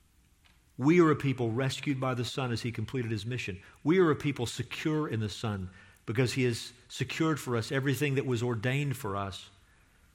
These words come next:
We are a people who, who have been enriched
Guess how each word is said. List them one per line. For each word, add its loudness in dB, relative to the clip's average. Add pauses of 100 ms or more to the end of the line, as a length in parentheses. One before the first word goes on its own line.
(440)
We 4
are 2
a 0
people -4
who, -2 (220)
who -2
have -2
been 0
enriched -4